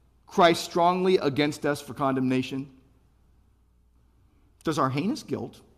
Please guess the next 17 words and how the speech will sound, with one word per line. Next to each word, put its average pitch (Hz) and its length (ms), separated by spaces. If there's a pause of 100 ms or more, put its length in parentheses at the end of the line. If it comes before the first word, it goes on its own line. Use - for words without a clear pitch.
(800)
cry 165 180
strongly 254 520
against 165 360
us - 360 (1120)
for 151 120
condemnation? 165 680 (1400)
Well, 135 100
the 180 100
answer 285 240
to 208 60
that 196 220
question 233 280
is 180 280 (220)
yes, 220 640 (120)
most 233 320
assuredly 190 520
yes. - 600